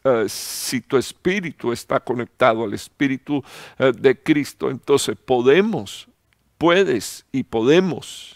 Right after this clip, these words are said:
y me incluyo, tener la mente de Cristo y terminar expresándonos, manifestándonos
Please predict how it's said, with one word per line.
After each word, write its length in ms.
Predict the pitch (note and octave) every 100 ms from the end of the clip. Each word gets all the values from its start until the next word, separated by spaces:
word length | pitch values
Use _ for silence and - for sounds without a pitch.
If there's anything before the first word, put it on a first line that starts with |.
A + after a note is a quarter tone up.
| -
y 140 | B2+
me 100 | A2+
incluyo, 640 | A2 - D#3+ F#3+ F3+ A#2+ - - - _
tener 360 | A#2 A2+ C3+ C#3+
la 180 | C#3
mente 440 | G#2+ A#2+ C#3 - B2
de 120 | G2+
Cristo 600 | - C3+ C#3 - C#3+ C#3+
y 140 | A#2+ G#2+
terminar 720 | - G#2+ G2+ G#2 C3 B2 - -
expresándonos, 1400 | B2 - - C#3 B2+ - D3+ F3 D3+ B2 A#2 - - - _ _ - -
manifestándonos 1800 | B2 C3+ C#3+ E3 D#3+ D#3 - B2 - - C#3+ D#3 C3+ A2+ G2+ G2 -